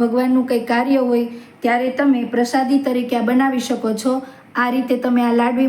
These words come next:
બનાવશો તો પ્રસાદી દેવામાં ખૂબ જ એવું ઇઝી પડે છે.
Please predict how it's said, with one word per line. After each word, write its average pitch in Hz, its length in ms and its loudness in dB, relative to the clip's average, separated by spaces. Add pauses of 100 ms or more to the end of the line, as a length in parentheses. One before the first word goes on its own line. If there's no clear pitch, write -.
બનાવશો 277 500 0
તો 220 140 -4
પ્રસાદી 247 540 0
દેવામાં 247 400 2
ખૂબ 262 180 0 (160)
જ 240 140 2
એવું 269 160 0 (160)
ઇઝી 262 280 2
પડે 226 220 2 (120)
છે. 277 100 2